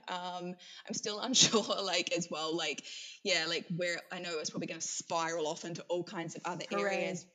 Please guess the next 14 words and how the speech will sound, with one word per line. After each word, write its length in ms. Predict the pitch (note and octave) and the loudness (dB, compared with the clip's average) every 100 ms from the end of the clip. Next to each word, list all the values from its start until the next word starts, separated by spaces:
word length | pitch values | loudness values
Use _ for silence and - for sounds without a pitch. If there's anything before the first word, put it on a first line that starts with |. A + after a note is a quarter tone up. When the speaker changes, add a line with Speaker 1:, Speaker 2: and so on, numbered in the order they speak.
| - | -6
Speaker 1:
but 200 | E3+ - F#3 | -2 -2 0
yeah, 240 | A3 A3+ | 2 4
Speaker 2:
<laughs> 0 | |
Speaker 1:
like, 340 | A3+ F#3+ - - | 4 2 -2 -8
and 120 | F#3+ F#3 | -2 -2
then 80 | F3+ | -2
effectively, 640 | - F#3 - E3 E3+ E3 | -4 -6 -4 -6 -6 -6
like, 400 | E3+ E3 E3 - - - - _ - | -4 -2 -2 -6 -16 -20 -20 _ -4
I 60 | F3+ | -2
wanted 320 | F#3 F#3 F#3+ | -2 -4 -6
the 80 | F3+ | -4
P 180 | G#3+ G#3 | -2 0
H 240 | G3+ - | -2 -4
D, 500 | F3+ F3 E3+ E3+ - | -4 -2 -2 -4 -8